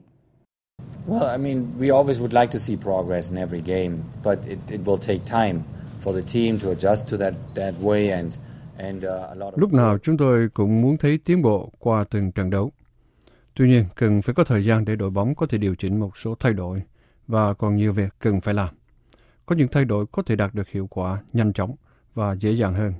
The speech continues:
Speaker 2: là những thay đổi khác. Tôi cho rằng chân dung chính thức của đội tuyển Mỹ mà chúng ta có thể có được là phải sau một năm hoặc hai năm nữa, bởi vì còn rất nhiều việc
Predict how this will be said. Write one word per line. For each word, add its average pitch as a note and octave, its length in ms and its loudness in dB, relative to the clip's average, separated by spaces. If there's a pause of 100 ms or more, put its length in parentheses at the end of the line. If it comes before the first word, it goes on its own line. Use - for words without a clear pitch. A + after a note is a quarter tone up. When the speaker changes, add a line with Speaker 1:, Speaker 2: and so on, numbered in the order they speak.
Speaker 2:
là G2 120 -4
những F#2 300 -4
thay G#2 140 -4
đổi F2+ 120 -6
khác. G#2+ 240 -6 (1080)
Tôi C3+ 280 4
cho C3 120 4
rằng A2 160 2
chân B2+ 200 -2
dung B2 260 0
chính G3 160 -2
thức A3 160 0
của C3 100 -2
đội G2+ 160 0
tuyển G#2 200 -2
Mỹ G2+ 180 -2
mà A#2 180 -2
chúng C3 180 -8
ta A2 240 -2
có D3+ 200 -4
thể F#2+ 200 -4
có D#3+ 120 2
được A2 240 0 (400)
là G2 140 -2
phải G2+ 200 -4
sau G#2+ 200 -4
một G2+ 220 -6
năm A#2 200 0 (360)
hoặc G2+ 140 -8 (100)
hai A2+ 220 -2
năm G#2+ 180 2
nữa, F#2+ 220 -6 (580)
bởi A2 140 2
vì A2+ 180 2
còn G2+ 280 0
rất F#3 180 -4
nhiều A2 120 4
việc G2 160 -2